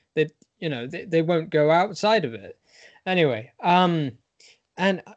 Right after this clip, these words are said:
what I'm thinking about this, this kid, I'm just thinking, "Poor kid." I'm just thinking,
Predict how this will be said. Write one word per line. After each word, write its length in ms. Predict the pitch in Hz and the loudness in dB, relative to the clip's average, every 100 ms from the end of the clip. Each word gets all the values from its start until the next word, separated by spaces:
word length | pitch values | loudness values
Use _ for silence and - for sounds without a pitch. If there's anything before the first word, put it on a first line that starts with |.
| _ | _
what 280 | 208 208 214 | 0 2 2
I'm 140 | 208 | 0
thinking 500 | 175 214 202 170 147 | -2 -4 -2 -4 -6
about 300 | 170 170 170 | -4 0 0
this, 180 | 156 - | -2 -6
this 220 | - 151 | -6 -6
kid, 340 | - - 208 160 | -4 0 0 0
I'm 160 | 160 | -2
just 140 | 170 170 | -4 -6
thinking, 240 | 170 139 | -6 -6
"Poor 220 | - 135 | -4 -4
kid." 280 | - 160 151 | 0 -2 -2
I'm 140 | 127 131 | -6 -8
just 140 | 127 | -8
thinking, 340 | 139 127 120 | -6 -6 -8